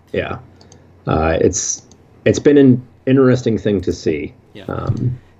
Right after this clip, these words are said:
Speaker 2: And this is a, a really deep topic, so we wanted to cover, uh, a lot of top-level information, and we, we are going to dive into this. It's probably gonna be another multi-part episode.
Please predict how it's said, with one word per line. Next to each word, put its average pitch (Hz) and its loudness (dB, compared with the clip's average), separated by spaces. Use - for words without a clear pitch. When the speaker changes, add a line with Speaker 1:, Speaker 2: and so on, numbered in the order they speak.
Speaker 2:
And 151 -8
this 196 -6
is 190 -10
a, 170 -6
a 143 -6
really 151 -4
deep 135 -8
topic, 110 -12
so 123 -12
we 117 -10
wanted 156 -10
to 139 -10
cover, 127 -12
uh, 117 -16
a - -18
lot 139 -8
of 135 -14
top-level 123 -10
information, 120 -14
and 113 -16
we, 120 -12
we 127 -8
are 139 -4
going 143 -8
to 131 -6
dive 120 -8
into 120 -14
this. 117 -16
It's 123 -20
probably 120 -10
gonna 120 -14
be 117 -12
another 110 -12
multi-part 120 -14
episode. 117 -16